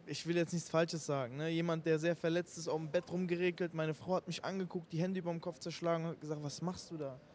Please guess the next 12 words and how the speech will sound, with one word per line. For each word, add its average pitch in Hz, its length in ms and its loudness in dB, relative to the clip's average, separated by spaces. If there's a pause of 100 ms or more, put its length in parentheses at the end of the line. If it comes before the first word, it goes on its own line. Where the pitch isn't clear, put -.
(220)
„Denk 180 160 2
an 165 80 0
deine 160 180 0
Gesundheit.“ 151 500 -2
Ich - 60 -12
hab 156 60 -4
gesagt: 151 140 -2
„Schatz, 165 220 -6
das 143 180 -6
geht 165 200 -6
schon“, 131 220 -10
ne? 151 160 -8